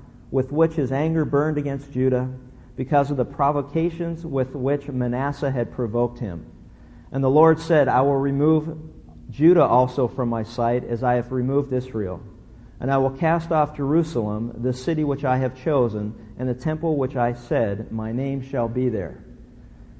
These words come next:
It's important to note a couple of things as we look at God's wrath and his judgment, because here we notice that there was something very special about this young man named Hosea. He did everything that was right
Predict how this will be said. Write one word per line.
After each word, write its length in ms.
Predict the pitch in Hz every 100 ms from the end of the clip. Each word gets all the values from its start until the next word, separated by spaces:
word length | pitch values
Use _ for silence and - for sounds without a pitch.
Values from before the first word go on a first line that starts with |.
| - -
It's 140 | 127 156
important 380 | 147 190 185
to 40 | 156
note 220 | 151 156
a 60 | 143
couple 320 | 165 147 123
of 120 | 120
things 340 | 160 131 117
as 140 | 120 110
we 120 | 120
look 240 | 117 135
at 200 | 123 110
God's 320 | 110 123 120 117
wrath 340 | 120 123 131
and 100 | 117
his 100 | 104
judgment, 560 | 120 135 139 104 101 - - - - -
because 460 | - 131 143 127 127
here 320 | 139 139 175
we 120 | 165
notice 360 | 151 147 156 156
that 200 | 156 135
there 100 | 143
was 100 | 135
something 320 | 147 156 147
very 200 | 135 143
special 540 | - - 127 165 160 123
about 280 | 117 127 131
this 160 | 127
young 260 | 139 135 131
man 240 | 135 139
named 200 | 131 123
Hosea. 680 | 127 120 123 135 120 104 120 - -
He 80 | 139
did 200 | 143 147
everything 500 | 143 170 185 185 165
that 140 | 151 135
was 200 | 135 117
right 420 | 117 143 131